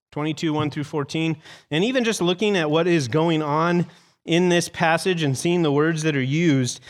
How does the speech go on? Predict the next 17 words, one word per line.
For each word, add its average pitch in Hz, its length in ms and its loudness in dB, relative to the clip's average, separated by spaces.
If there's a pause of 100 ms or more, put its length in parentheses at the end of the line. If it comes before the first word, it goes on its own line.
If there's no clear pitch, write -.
(240)
helps 175 240 0
us 208 140 0
to 196 80 -2
better 175 240 2
understand 170 460 0
what 160 120 -2
we're 151 80 0
talking 165 420 -2
about 120 260 0
when 135 120 -2
it 127 80 -8
comes 139 340 -4
to - 100 -14
the 135 180 -4
providence 127 680 -2
of 127 140 -6
God. 131 360 0